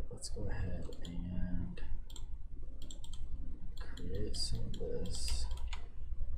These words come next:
And let's create, eh, that'll be fine. Twenty-four. Let's go up. Let's go out here and go,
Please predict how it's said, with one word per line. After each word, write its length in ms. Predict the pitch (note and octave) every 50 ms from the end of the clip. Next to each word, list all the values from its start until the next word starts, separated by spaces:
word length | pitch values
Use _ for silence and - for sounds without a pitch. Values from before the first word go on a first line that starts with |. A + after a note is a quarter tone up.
| - - - - - - - - - - - - - - - - - - - - - - -
And 300 | - - - - F#3 - -
let's 440 | - - - - - - - - - - - - -
create, 640 | - D3 C#3+ C#3 C#3 C3+ - C3+ C3+ C3+ C3 D#3 - - - - - - - - -
eh, 180 | - - - - - - -
that'll 160 | - - -
be 60 | -
fine. 300 | - - - - - -
Twenty-four. 720 | - - - - - - C#3+ B2 - - - - - - - - - - - - - - - - - - - - - - - - - - - - - - - - - - - - - - - - -
Let's 200 | - - - - - - -
go 200 | - - E2+ - - - -
up. 320 | - - F#2+ F#2+ - - - - - - - - - - - - - - - - - - - - - -
Let's 140 | - - -
go 140 | - B4 - -
out 120 | - - - -
here 220 | - - - - -
and 120 | - -
go, 200 | - - - -